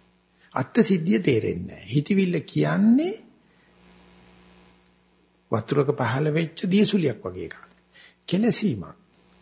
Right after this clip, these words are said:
කුප්පන ගතියක්. ඒක නිසා අපි හිතනවා නම් චින්තකයෝ කියලා කාට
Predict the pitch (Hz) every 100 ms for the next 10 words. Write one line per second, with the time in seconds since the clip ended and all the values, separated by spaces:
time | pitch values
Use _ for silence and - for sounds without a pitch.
0 | _ _ _ _ _ _ _ - 214 -
1 | 254 220 123 - 85 - _ - - _
2 | _ _ _ _ _ 165 185 196 190 190
3 | 143 180 170 202 190 190 185 165 - 147
4 | 160 190 - 190 175 190 180 151 160 165